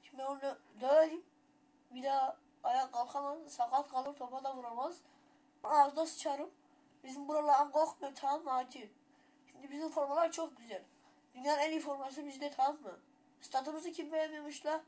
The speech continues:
Sıçarım onun ağzına. Bizim stat, oradaki statlar iyi la.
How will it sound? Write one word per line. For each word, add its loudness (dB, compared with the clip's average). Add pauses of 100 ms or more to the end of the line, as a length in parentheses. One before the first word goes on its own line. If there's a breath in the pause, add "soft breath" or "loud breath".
(120)
Sıçarım -4
onun -6
ağzına. -6 (680)
Bizim -12
stat, 0
oradaki -8
statlar -4
iyi -6
la. -2